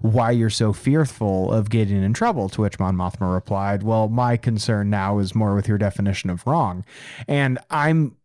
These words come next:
thinking that that's kind of a similar sort of attitude to what's happening here, is that, um, Kino has such,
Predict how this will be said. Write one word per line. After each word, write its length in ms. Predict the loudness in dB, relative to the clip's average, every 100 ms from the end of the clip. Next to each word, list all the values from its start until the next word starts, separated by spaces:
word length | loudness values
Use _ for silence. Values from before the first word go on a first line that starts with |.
| -18
thinking 340 | -2 0 2 2
that 160 | 2
that's 240 | 0 -2 0
kind 200 | 0 2
of 60 |
a 40 | 0
similar 400 | 0 0 2 2
sort 240 | 2 0
of 80 | 0
attitude 400 | -2 -2 -2 0
to 80 | 0
what's 200 | -2 -2
happening 440 | -2 0 0 0
here, 260 | 2 2 2
is 200 | 0 0
that, 320 | 2 0 -2 -12 -20 -20 _
um, 360 | 0 0 -2 -4
Kino 440 | 2 4 4 4
has 260 | 2 2 0
such, 480 | 0 0 0 -4